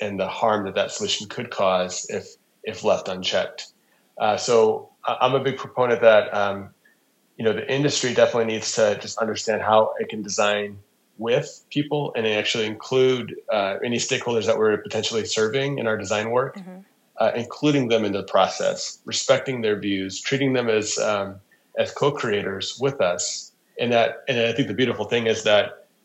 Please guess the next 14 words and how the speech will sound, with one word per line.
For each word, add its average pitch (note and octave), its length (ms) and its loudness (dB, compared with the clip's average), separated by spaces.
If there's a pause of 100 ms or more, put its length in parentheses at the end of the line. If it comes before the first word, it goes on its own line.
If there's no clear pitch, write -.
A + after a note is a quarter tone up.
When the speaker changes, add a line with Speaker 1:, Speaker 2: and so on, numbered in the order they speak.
Speaker 1:
the B2 60 -4
stakeholders A2+ 480 0
that G#2 140 2
we, G#2 360 -4
you A2+ 80 -6
know, G2+ 140 0
could G#2+ 140 -6
engage G#2 340 2
as F#2 120 -6
an G2+ 60 -2
industry G#2 600 -2
on G#2 160 -2
the G2+ 80 -2
continent, G#2 560 -4